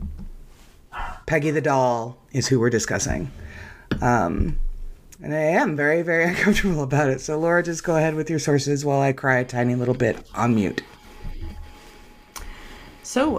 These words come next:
Speaker 2: uh, the sources for today's episode are redbookmag dot com, dreadcentral dot com, dailymail dot co dot U K, thenetline dot com, and ladbible dot com.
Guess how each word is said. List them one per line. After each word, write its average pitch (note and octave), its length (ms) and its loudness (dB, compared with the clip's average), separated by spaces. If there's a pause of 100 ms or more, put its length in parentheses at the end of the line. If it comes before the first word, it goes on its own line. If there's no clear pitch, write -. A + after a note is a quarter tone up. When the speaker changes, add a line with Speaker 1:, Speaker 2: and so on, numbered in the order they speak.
Speaker 2:
uh, D3+ 340 4
the C3 160 -4
sources F3 340 0
for - 140 -4
today's D#3 320 0
episode D#3 480 0
are D#3+ 140 4
redbookmag D#3 1080 2
dot D3+ 220 2
com, A3 340 0 (380)
dreadcentral G#3 840 0
dot G3+ 240 0
com, G#3 420 0
dailymail F3 760 2
dot G3+ 240 2
co F#3+ 240 0
dot G3 280 0
U G3+ 120 -2
K, F3+ 420 0 (540)
thenetline F#3 640 2
dot F3+ 240 2
com, F#3 340 2 (520)
and F3 260 4
ladbible C#3 720 2
dot - 180 -2
com. - 260 -4